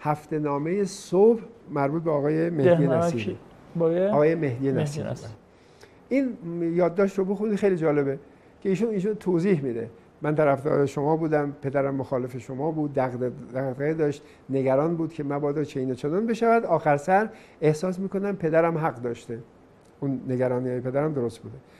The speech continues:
Speaker 1: علی حال همیشه من
Speaker 2: خب، پس چه اتفاقی میفته که باز یاسین از، اه، مواضع سیاسیش باز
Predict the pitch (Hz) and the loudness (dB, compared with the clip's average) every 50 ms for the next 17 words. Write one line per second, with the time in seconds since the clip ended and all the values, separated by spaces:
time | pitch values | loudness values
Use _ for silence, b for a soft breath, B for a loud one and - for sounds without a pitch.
0 | b b b b 180 196 208 202 196 196 214 196 156 151 B B B B B B | b b b b 4 6 8 8 8 8 8 6 6 4 B B B B B B
1 | B - - 202 214 220 214 185 - 240 247 233 220 214 214 208 208 - - 165 | B -2 0 0 2 2 0 0 0 0 0 2 0 0 -2 -4 0 0 4 6
2 | 170 160 - - 190 190 190 214 190 202 202 196 202 202 202 190 190 - 196 180 | 6 6 6 4 4 6 4 4 4 4 4 4 4 2 0 0 2 2 2 6
3 | 180 190 190 180 185 190 185 180 180 190 180 180 180 175 - - - - 180 165 | 6 6 6 6 6 4 4 4 4 0 2 2 0 0 -2 -8 -10 -6 -4 0
4 | 165 160 160 156 151 147 139 156 156 151 160 160 160 160 160 156 160 156 - 160 | 0 2 2 2 0 0 -2 -4 0 6 6 8 8 8 6 4 0 0 0 -4
5 | 147 - 165 160 - - 170 165 160 | -2 -2 -4 -2 4 4 4 4 4